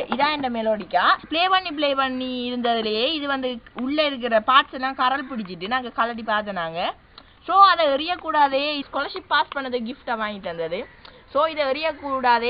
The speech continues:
ஞாபகார்த்தத்துக்கு வச்சிருக்கணுமேட்டு தான் வச்சிருக்கேன். ஆனா இது வேலை செய்யாது. இது வந்து தம்பிட மெலோடிக்கா. பாத்தீங்கன்னா அவன் பேரெல்லாம் எழுதி கிரேட் எல்லாம் போட்டு வச்சிருக்கான்.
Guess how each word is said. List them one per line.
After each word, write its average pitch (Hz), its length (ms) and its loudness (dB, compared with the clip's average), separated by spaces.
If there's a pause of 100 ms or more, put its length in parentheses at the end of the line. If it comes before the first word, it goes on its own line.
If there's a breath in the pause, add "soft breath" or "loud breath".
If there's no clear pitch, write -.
ஞாபகார்த்தத்துக்கு 233 720 -2
வச்சிருக்கணுமேட்டு 196 600 -8
தான் 214 180 -2
வச்சிருக்கேன். 196 480 -8
ஆனா 214 180 -6
இது 196 160 -6 (220)
வேலை 214 280 -10
செய்யாது. 180 540 -8 (340)
இது 240 180 -4
வந்து 320 280 0
தம்பிட 285 420 6
மெலோடிக்கா. 190 500 4
பாத்தீங்கன்னா 233 440 4
அவன் 233 180 4
பேரெல்லாம் 226 480 6
எழுதி 214 220 4
கிரேட் 220 300 4
எல்லாம் 208 280 2
போட்டு 202 200 -2
வச்சிருக்கான். 175 540 -8